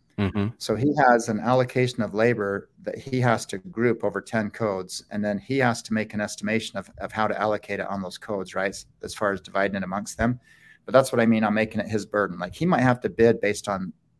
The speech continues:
Speaker 2: straight cost codes, but don't make the team track it that way.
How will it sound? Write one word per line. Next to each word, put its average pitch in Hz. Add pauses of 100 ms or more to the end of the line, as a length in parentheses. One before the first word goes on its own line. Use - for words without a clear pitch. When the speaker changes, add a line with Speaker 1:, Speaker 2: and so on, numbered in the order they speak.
(100)
Speaker 2:
straight -
cost 107
codes, 95 (580)
but -
don't 117
make 113
the -
team 107
track 101
it -
that 90
way. 101